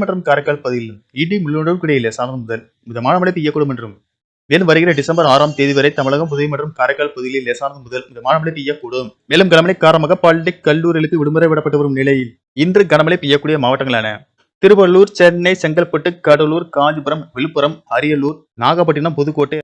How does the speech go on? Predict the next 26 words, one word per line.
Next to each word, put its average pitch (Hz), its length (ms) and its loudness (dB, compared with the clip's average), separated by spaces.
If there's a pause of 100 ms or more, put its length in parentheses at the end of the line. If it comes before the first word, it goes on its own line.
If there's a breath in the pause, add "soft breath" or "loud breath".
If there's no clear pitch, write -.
(240)
ராமநாதபுரம், 139 600 0
சிவகங்கை 151 380 0
மாவட்டங்கள் 143 340 0
மற்றும் 120 220 -2
மேலும் 151 180 2
சில 131 160 -2
மாவட்டங்களில் 123 420 -2 (340)
கனமழை 143 400 2
பெய்யக்கூடும் 147 360 -2
என்பதால் 131 340 2 (460)
கனமழையின் 170 440 2
தீவிரத்தை 165 380 0
பொறுத்து 156 260 0
அந்தந்த 131 300 -2
மாவட்ட 160 300 0
ஆட்சியர்கள் 139 440 -4
பள்ளி, 170 260 -2 (140)
கல்லூரிகளுக்கான 160 640 -2
விடுமுறை 151 380 0
அறிவிப்பை 143 340 0
இன்னும் 151 220 -10
சற்று 131 240 -4
நேரத்தில் 160 320 0
அறிவிப்பார்கள் 143 500 0
என்று 151 180 -10
கூறப்படுகிறது. 139 520 0